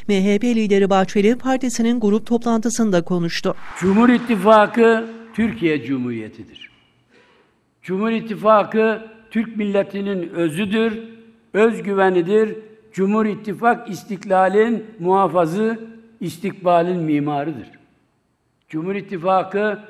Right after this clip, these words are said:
Speaker 2: Türk ve Türkiye yüzyılının yegane müdafisidir.
Speaker 1: Cumhurbaşkanı Erdoğan'la aralarında hiçbir fikir ayrılığının olmadığını söyleyen Devlet Bahçeli,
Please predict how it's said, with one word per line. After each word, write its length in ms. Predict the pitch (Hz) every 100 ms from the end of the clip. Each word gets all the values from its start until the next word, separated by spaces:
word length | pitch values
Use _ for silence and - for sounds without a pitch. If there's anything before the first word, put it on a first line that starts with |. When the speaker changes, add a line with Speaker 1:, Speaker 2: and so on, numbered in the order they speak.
| - _
Speaker 2:
Türk 280 | - 240 233
ve 180 | 214 196
Türkiye 440 | 214 247 - 208
yüzyılının 880 | 196 190 190 175 185 180 180 196 196 - - 165
yegane 680 | 247 233 208 196 185 196
müdafisidir. 840 | 185 165 156 156 143 143 131 139 -
Speaker 1:
Cumhurbaşkanı 560 | 302 339 320 294 294 269
Erdoğan'la 500 | 254 247 240 247 226
aralarında 460 | 233 226 214 214
hiçbir 380 | 214 208 - 208
fikir 320 | 175 202 285
ayrılığının 580 | 254 240 233 226 214 208
olmadığını 560 | 208 240 233 226 214 214
söyleyen 480 | 226 214 208 208
Devlet 360 | 208 202 190 -
Bahçeli, 500 | 196 185 202 202 208